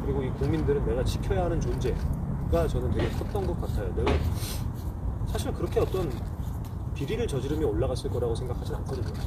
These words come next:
이 사람이. 적어도 마타를 만나기 전까지. 근데 이제 마타를 만나면서 그녀 때문에 내가 비리를 저지른다기보단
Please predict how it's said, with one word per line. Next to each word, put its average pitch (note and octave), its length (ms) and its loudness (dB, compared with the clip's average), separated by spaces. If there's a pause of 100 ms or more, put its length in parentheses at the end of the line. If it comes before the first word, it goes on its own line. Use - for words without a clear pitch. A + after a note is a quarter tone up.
(100)
이 - 80 -2 (160)
사람이. - 300 -2 (1120)
적어도 - 360 0
마타를 - 400 -2
만나기 - 340 -2
전까지. - 460 -4 (1120)
근데 C#3 180 4
이제 B2 140 4
마타를 B2 340 0
만나면서 A#2 460 -2
그녀 D#3 260 2
때문에 F3 300 2
내가 B2 120 0
비리를 C3 320 0
저지른다기보단 C3+ 720 0